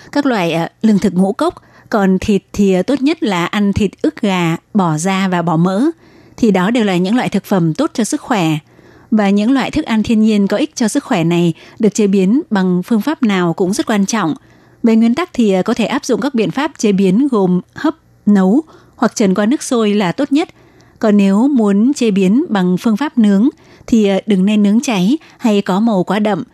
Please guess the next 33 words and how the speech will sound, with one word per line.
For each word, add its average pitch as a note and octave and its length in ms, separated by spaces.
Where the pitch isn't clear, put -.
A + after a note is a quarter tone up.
nhưng A3 260
nên G#3+ 260
hạn G3+ 220
chế G3+ 180
các D4+ 140
biện A3+ 180
pháp D4 260
chế A3 160
biến G3 380
gồm F3+ 340
chiên G#3 420
và F3 440
rán F#3 280
bằng G3+ 160
dầu. F3+ 340
Ngoài A3+ 140
ra, A3 140
các D4 140
loại A#3+ 280
hạt F#3 240
quả E3+ 160
hạch, F3+ 220
chen A3 280
của F3+ 320
lẩy F#3+ 240
rất D4 200
giàu F#3+ 240
hàm F#3+ 200
lượng F#3 160
chất D4+ 180
béo G3 300
thiên B3 200
nhiên G#3 300